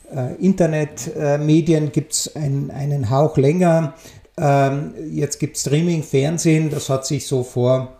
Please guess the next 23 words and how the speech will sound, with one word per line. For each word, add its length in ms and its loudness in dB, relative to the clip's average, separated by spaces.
ich 80 -10
weiß 200 -8
gar 120 -2
nicht, 200 -6
fünf, 340 0
sechs, 380 -2
sieben 220 -2
Jahren, 460 0
so 180 -4
lang 380 0
hab 180 -2
ich 160 -8
jetzt 160 0
meinen 280 0
Netflix-Account, 920 -6
da 100 0
hat 160 -6
sich 160 -10
das 220 -8
auch 240 -6
bei 140 -4
uns 260 -4
durchgesetzt. 1000 -2